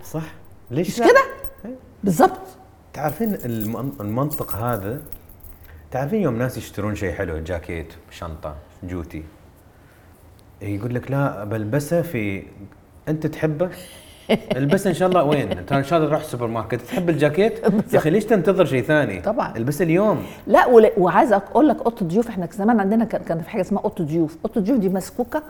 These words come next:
Speaker 2: وفي أحلى حتة في البيت.
Speaker 1: ومغبرة.
Speaker 2: بالظبط.
Speaker 1: مم.
Speaker 2: لا، أنا أحط ال-، الحتة اللي أنا بقعد فيها في أحسن حتة، أنا أهم من الضيوف.
Speaker 1: صح.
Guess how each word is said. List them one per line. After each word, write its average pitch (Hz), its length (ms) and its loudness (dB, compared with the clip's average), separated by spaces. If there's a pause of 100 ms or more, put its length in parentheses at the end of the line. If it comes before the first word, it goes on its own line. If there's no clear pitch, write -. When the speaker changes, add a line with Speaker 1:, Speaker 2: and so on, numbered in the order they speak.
(220)
Speaker 2:
وفي - 260 6
أحلى 254 200 6
حتة 226 260 -2
في - 60 -6
البيت. 165 400 0
Speaker 1:
ومغبرة. 117 560 2 (380)
Speaker 2:
بالظبط. 196 520 6
Speaker 1:
مم. 90 160 -10 (100)
Speaker 2:
لا، - 160 4 (220)
أنا 240 160 8
أحط - 500 0
ال-، 180 460 2
الحتة 190 420 4
اللي 196 160 8
أنا 220 80 6
بقعد 220 180 4
فيها 220 120 2
في 220 100 -8 (140)
أحسن - 300 -6
حتة، 220 300 -2 (180)
أنا 226 220 6
أهم 247 60 6
من 214 140 4
الضيوف. 180 420 0
Speaker 1:
صح. 151 180 -4